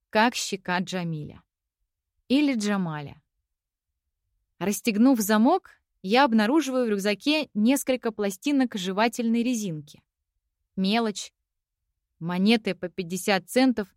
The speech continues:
и по одному евро. Всего около десяти.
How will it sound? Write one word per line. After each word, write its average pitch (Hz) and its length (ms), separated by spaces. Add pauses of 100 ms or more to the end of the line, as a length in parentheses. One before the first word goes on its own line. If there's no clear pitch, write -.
(280)
и 208 100
по 208 140
одному 196 340
евро. 190 580 (520)
Всего 233 360
около 240 380
десяти. 220 640